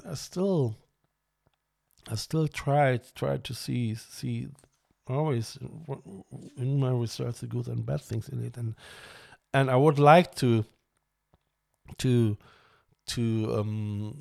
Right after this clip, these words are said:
read out a listener question now from Sylvia Banner from Los Angeles. She, she mentioned a thing, she, um, regarding my last, um, Artitude episode.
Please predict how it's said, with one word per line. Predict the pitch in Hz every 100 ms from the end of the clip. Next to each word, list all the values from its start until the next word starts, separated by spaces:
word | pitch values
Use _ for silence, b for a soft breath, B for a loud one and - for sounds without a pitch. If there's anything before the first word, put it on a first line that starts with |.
| -
read | 131 131 135
out | - 131 127
a |
listener | 120 160 - 135
question | 113 117 107 - 107 110 110 _ _ _ _ _ _ _ _ _ _ _ _ _ _ _ _ _
now | 120 110 107
from | 104 107 107
Sylvia | - 139 117 107
Banner | 113 143 117 98
from | - 107 107 - -
Los | 113 -
Angeles. | 117 110 101 101 - -
She, | - 117 107 104 -
she | -
mentioned | 104 113 117 - -
a |
thing, | 104 - 113 110 - B B B B B
she, | - 107 107
um, | - 107 101 101 98 98 - _ _ _ _ -
regarding | 113 113 110 113 113 107 107 107 - -
my | 110 104
last, | 107 117 160 - - -
um, | 113 110 113
Artitude | 117 110 - - 139 -
episode. | 110 110 107 104 160